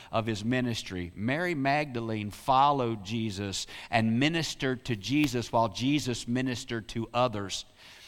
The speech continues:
Mary loved Jesus. And so the Lord had spoken her name literally hundreds of times. She had heard his voice say her name so many times. And when he said Mary that morning,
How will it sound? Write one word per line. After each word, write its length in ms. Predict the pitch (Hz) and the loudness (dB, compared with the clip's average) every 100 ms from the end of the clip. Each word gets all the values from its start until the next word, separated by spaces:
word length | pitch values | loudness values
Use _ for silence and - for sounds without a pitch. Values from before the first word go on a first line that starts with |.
| - - | -14 0
Mary 420 | 117 143 151 120 | 4 6 4 2
loved 680 | 107 123 147 131 110 - - | 2 8 10 10 6 2 -6
Jesus. 680 | 110 107 92 92 - - - _ - - - - | -4 -4 -4 -8 -8 -10 -14 _ -20 -20 -20 -4
And 140 | 107 | -2
so 180 | - 131 | 2 4
the 120 | 117 | 4
Lord 320 | 117 135 160 | 4 6 6
had 140 | 139 - | 6 2
spoken 500 | - 143 147 151 139 | 0 2 2 2 -2
her 160 | 139 | 0
name 480 | 131 131 135 139 135 | 2 2 2 0 -2
literally 680 | 120 127 143 143 143 135 131 | -2 0 0 2 0 0 -2
hundreds 480 | 110 139 139 135 127 | 0 0 0 -4 -6
of 100 | - | -2
times. 360 | 123 120 113 | 2 2 0
She 180 | - 139 | -4 0
had 160 | 117 98 | 0 -2
heard 460 | - 143 151 151 | -4 -4 -2 -2
his 220 | 143 139 | -4 -6
voice 460 | 127 139 143 139 - - - - | -4 -2 -2 -2 -6 -10 -18 -10
say 320 | - 139 131 | -2 0 2
her 220 | 127 131 | 0 0
name 320 | 123 123 120 120 | 0 0 -2 -4
so 160 | 117 | -4
many 240 | 117 117 117 | -2 -2 -2
times. 340 | 117 107 101 | 0 0 0
And 140 | 98 | -4
when 120 | 98 92 | -6 -6
he 160 | 117 | -4
said 360 | 120 - 120 117 | -4 -2 -4 -2
Mary 600 | 117 120 117 101 87 82 | 0 2 2 0 -4 -4
that 260 | 92 95 101 | -4 -4 -4
morning, 440 | 98 92 85 80 | -6 -6 -8 -12